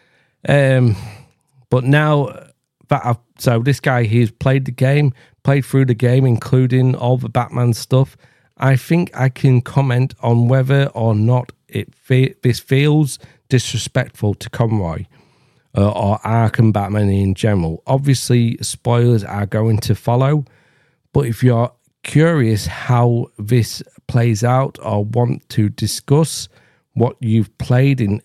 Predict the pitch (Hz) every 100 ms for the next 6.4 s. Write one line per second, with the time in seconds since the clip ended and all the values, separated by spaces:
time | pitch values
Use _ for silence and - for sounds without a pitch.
0 | 113 120 120 117 110 - - 131 127 117
1 | - 107 - 104 - 117 113 113 - 107
2 | 104 80 78 92 _ _ _ _ _ _
3 | _ _ _ _ _ - 165 156 151 -
4 | - 135 139 160 147 139 135 127 120 107
5 | 117 101 - - 110 104 107 101 - 120
6 | 113 107 107 101